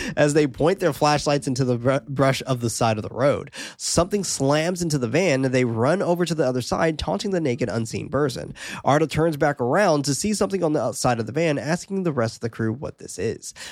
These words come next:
wondering if it was there before. It is scratches on the side of the van, this being their fir-, their first time seeing it.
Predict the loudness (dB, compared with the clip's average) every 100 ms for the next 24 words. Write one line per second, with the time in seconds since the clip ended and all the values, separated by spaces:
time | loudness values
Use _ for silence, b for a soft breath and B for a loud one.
0 | B 0 2 2 0 -2 0 0 0 -2
1 | -2 -4 -6 -6 -4 -4 -6 -16 B B
2 | -2 -2 -2 -2 -2 -2 0 0 2 0
3 | 0 0 2 2 0 -4 -2 -2 0 0
4 | 2 2 2 0 -2 -2 0 0 0 -2
5 | 2 0 2 0 -2 -4 -2 0 -2 -4